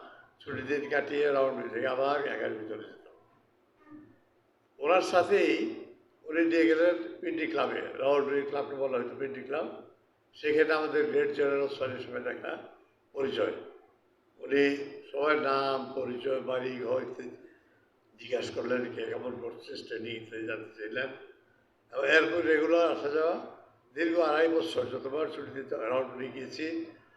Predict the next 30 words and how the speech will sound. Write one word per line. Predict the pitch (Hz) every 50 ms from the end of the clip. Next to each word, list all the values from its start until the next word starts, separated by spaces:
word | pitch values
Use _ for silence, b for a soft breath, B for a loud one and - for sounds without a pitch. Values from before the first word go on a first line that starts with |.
| _
আমরা | - 123 123 127 139 143
ওনার | 135 135 139 135 139 147 143
খেলে | 139 139 139 135
উঠেছি | 135 135 135 135 143 139 - - 143 160 170 - - - - - - _ _ _ _ _ _ -
গল্প | 127 135 131 120
করার | 123 127 131 135 131 127 127
জন্য, | 131 135 127 135 139 143 143 -
খাওয়া | - 135 131 131
দাওয়া | 127 127 131 123 127 127
সব | - 131 123 -
ফ্রি | - 147 131 - -
ছিল, | 143 135 143 160 196 - - - - - - - - - - _ -
শুধু | - - - 131
রাত্রে | 127 135 143 196 - - 165 139
এসে | - - - 156 160 170 170 165
কলেজের | - 131 127 123 123 131 135 127 123 120
বাসায় | 120 - - - 135 -
শুইতাম। | - - 117 - - 92 92 85 - - _ _ _ _ _ _ _ _ _ _ _ _ _ _ _
সেখান | - - 165 160 180 180 180
থেকে | 196 208
ওনার | 180 170 151 143
সাথে | - 170
পরিচয় | 160 - 151 139 139 - - 175 175 202 262 - - - - - - - - - _ -
এবং | - 123 127 131 135 135 135 135 131
একটা | 127 - - 160
সম্পর্ক | - - - 147 143 - 156 156 147 151 143 131
গড়ে | 131 127 127
ওঠে | 131 - 113
আমাদের | 117 113 110 107 110
সঙ্গে। | - - - 107 101 104 107